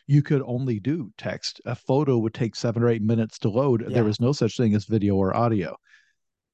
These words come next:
Speaker 1: So at the time I had this blog, that's where the David Wong username came from, because back in those days,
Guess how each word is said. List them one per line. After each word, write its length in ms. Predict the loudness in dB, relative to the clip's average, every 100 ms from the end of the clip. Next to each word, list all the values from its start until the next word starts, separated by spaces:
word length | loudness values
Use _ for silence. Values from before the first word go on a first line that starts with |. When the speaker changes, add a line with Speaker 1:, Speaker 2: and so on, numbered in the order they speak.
| _ -6
Speaker 1:
So 280 | -2 0
at 140 | -2 -6
the 80 | -8
time 360 | -8 -6 -6
I 100 | -4
had 240 | -2 0 0
this 180 | -2
blog, 440 | -2 -2 0 0 2
that's 240 | 0 2
where 180 | 2 2
the 160 | 2 0
David 320 | 0 2 0
Wong 420 | 0 2 4 2
username 640 | 4 4 4 2 0 -2
came 220 | -4 -6 -6
from, 240 | -8 -8
because 260 | -4 -2 0
back 220 | 0 2
in 80 | 2
those 180 | 0
days, 300 | 2 0 0